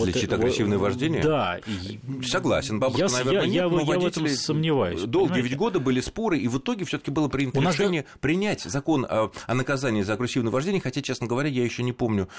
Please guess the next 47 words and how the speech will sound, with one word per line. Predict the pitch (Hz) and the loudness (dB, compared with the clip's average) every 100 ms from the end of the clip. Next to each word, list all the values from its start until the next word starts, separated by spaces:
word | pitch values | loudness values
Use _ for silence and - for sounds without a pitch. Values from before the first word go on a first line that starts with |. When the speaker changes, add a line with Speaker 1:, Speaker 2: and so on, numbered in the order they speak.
| - - | -16 -12
Speaker 1:
каких-то | 98 101 110 - | -10 -6 -6 -4
случаев, | - 180 135 107 | -2 0 0 0
чтобы | - 101 | 0 0
вот | 98 | 0
кого-то | - 98 101 | -2 -2 -2
уже | 95 95 | -2 -2
оштрафовали | 87 - 92 107 80 135 | -4 -8 -6 -2 2 2
Speaker 2:
У | |
Speaker 1:
за | 135 | 4
это | 139 | 2
Speaker 2:
нас | - | 0
Speaker 1:
дело. | - | 0
Speaker 2:
было | 135 | 0
ц-, | 123 - | 0 -4
целое | 139 156 147 135 | -2 2 2 2
подразделение | - 135 135 123 226 214 120 | 0 0 0 0 2 2 2
создано, | - 131 95 90 90 87 | 2 0 0 -2 -4 -6
э, | 113 117 104 | -6 -4 -2
гаи, | 113 117 87 | 2 2 0
да, | 101 180 | 0 2
по | 113 | 2
борьбе | 113 117 110 | 2 2 0
со, | 98 107 | 0 0
с | - | 0
агрессивным | 110 113 123 104 | 0 0 0 2
вождением. | 101 117 104 90 | 2 0 -2 -4
Где, | 104 139 | -4 -4
с, | - 131 | -4 -2
эти, | 104 - | -2 -4
с | |
хулиганами. | - 113 113 92 87 - | 0 2 2 0 -2 -8
Где | 95 127 202 | -4 0 2
они? | 95 82 | 0 -2
Вот | 95 127 | -4 -2
у | |
нас | 131 | -2
только | 151 151 | -2 -2
бьются | 147 175 151 | -2 0 -2
автомобили. | - 170 170 101 | -2 -2 0 2
Ну, | 107 | 2
бог | 143 135 196 | 0 0 0
с | - | 0
ним, | 160 | -2
с, | - - | -2 -4
с | 139 | -2
агрессивным | 156 - 151 143 | 0 0 0 0
вождением. | 151 131 | 0 -2